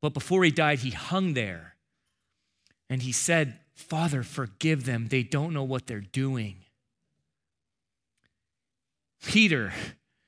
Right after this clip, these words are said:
didn't know what he's doing. He tr-, he's trying his best. He made his bold declarations. He's trying to change his life. They're all trying to change their lives. Some of them even think they're doing right. Some of them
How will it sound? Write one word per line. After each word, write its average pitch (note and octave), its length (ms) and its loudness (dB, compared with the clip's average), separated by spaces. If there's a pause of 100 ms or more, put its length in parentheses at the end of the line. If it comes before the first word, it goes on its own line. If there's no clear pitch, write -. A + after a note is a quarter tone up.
(380)
didn't G3+ 280 4
know F3+ 180 4
what F#3+ 160 4
he's D#3 160 2
doing. A3 180 0
He F#3+ 160 6
tr-, - 280 0
he's G3 260 4
trying G#3 540 2
his D3+ 220 0
best. F#3+ 440 0
He E3+ 100 2
made G3 260 4
his E3 160 4
bold F3 360 2
declarations. F3 720 2
He's D#3+ 160 -2
trying G3+ 340 2
to F#3 80 2
change F#3+ 280 2
his D#3+ 160 2
life. F#3 520 -2
They're G3 260 2
all G#3+ 240 2
trying F#3+ 400 2
to D#3+ 80 2
change E3 280 0
their D#3+ 120 0
lives. C#3 220 2
Some A#3+ 260 4
of G#3+ 100 -2
them F#3+ 160 4
even F3+ 240 2
think A3 320 0
they're F#3 160 2
doing F#3 320 2
right. G3+ 260 4
Some A#3 240 2
of C4+ 140 -2
them F#3 180 2